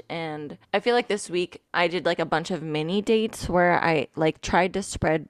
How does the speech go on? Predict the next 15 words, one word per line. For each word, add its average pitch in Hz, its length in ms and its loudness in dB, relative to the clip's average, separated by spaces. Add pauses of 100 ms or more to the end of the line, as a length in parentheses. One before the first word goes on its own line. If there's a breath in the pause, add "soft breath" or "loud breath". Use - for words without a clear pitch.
across 175 440 0
each - 240 -4
day 165 160 2
something 165 460 -2
that 147 220 0
was 151 400 -6
filling 170 260 0
the, 160 120 -6
if 175 140 -2
you 185 120 -2
will, 180 200 2
back 156 260 -2
to 151 300 -12
week 151 240 -12
one, 165 280 -6